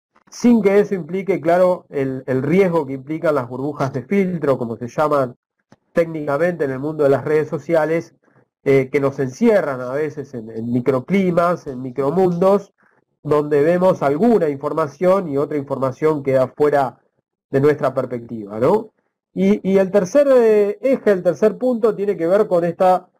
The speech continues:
cuestión de los nuevos hábitos de consumo, de entender que, eh, digo, ya no se va a buscar las noticias. Antes la gente hacía un esfuerzo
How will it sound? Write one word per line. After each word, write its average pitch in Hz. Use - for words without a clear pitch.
cuestión 202
de 196
los 160
nuevos 185
hábitos 185
de 151
consumo, 196
de 170
entender 151
que, 185
eh, 131
digo, 156
ya 214
no 240
se 151
va 208
a 175
buscar 147
las 123
noticias. 123
Antes 180
la 151
gente 202
hacía 156
un 175
esfuerzo 160